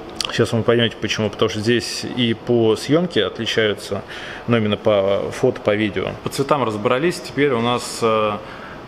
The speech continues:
версии, в которых будет продаваться данный телефон. Кстати, могу вас предупредить, что в новых комплектах Galaxy S двадцать один Plus и Ultra в комплекте нету зарядного устройства в сеть. Samsung решил отказаться, ну, как бы в пользу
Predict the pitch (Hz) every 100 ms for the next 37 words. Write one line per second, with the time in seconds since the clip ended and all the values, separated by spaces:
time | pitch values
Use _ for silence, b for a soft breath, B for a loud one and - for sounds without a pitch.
0 | - 127 127 190 - 110 - 110 113 104
1 | 120 - 107 110 127 - 117 110 107 120
2 | 117 110 120 123 117 101 98 - - -
3 | 127 117 90 - - 120 123 113 - 113
4 | 113 123 180 185 - 117 107 B B B
5 | 107 113 127 120 139 107 - 110 139 110
6 | - 104 - - 127 113 180 202 - 107
7 | 95 - 127 123 113 113 113 127 190 151
8 | - 135 131 - - 139 123 120 170 214
9 | 175 151 - - 113 110 143 139 - 110
10 | 127 120 - 101 B B B 110 113 117
11 | 104 110 - 110 - 98 - 185 202 -
12 | - 117 120 117 107 - 104 101 - 107
13 | 151 165 - 98 104 90 95 98 - 120
14 | 101 104